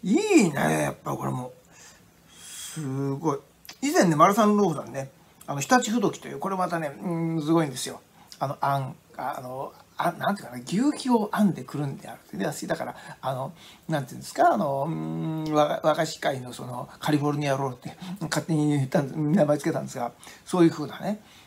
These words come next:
あの、美味しいこの和菓子をいただきましたが、これね、ちょっとなんていうかな。うん。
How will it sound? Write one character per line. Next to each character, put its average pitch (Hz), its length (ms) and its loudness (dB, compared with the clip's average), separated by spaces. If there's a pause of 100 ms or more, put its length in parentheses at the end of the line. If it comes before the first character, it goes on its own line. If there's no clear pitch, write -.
(140)
あ - 140 -4
の、 139 600 -2
美 151 60 0
味 135 80 -2
し 135 480 -4
い 139 40 -4
こ 135 180 -10
の 120 160 -8
和 123 100 -2
菓 120 80 -6
子 147 120 -10
を - 20 -16
い - 40 -18
た 131 100 -4
だ 135 40 -4
き 131 80 -6
ま 123 80 -6
し - 60 -12
た 117 80 -12
が、 113 180 -12 (580)
こ - 360 -10
れ - 180 -8
ね、 208 380 -2 (420)
ち - 80 -6
ょ 185 40 -2
っ - 20 -8
と 156 80 -4
な - 180 -6
ん 202 80 -2
て - 60 -4
い - 40 -10
う - 40 -10
か - 180 -12 (4000)
な。 175 80 0
う 156 40 2
ん。 135 180 -4